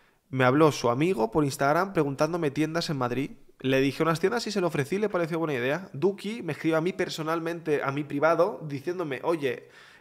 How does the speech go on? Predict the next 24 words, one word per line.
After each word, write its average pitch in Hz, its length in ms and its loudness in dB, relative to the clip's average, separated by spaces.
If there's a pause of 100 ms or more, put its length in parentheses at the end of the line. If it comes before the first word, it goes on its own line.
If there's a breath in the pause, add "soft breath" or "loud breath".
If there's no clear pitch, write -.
eh, 123 520 4
dime 170 280 4
tiendas 180 320 4
de 180 80 4
Madrid", 185 260 2
y 180 120 0
le 160 100 4
dije, 143 300 2
"¿Te 151 100 -2
apetece 156 300 2
una 208 80 2
Mystery 202 220 4
Box?". 175 100 4
Y 156 40 2
me 151 100 2
dice, 123 200 0
"Venga", 135 480 0
¿me 175 120 0
entiendes? 202 300 6
O - 40 0
sea, - 540 4
que 156 80 4
han 170 100 4
salido... 214 500 2